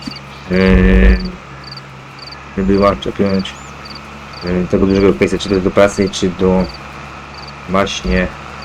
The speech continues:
zgrabiarki. Wiem, że ludzie zapinają różne ciągniki, nie powiem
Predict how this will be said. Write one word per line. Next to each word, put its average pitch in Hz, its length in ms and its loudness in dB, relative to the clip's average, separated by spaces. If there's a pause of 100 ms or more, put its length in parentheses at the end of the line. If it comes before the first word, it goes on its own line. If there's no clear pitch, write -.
(340)
zgrabiarki. 104 680 4 (540)
Wiem, 156 160 2
że 101 100 8
ludzie 104 180 6
zapinają 95 540 4
różne 95 260 0
ciągniki, 87 440 -2
nie 90 140 -4
powiem 90 260 0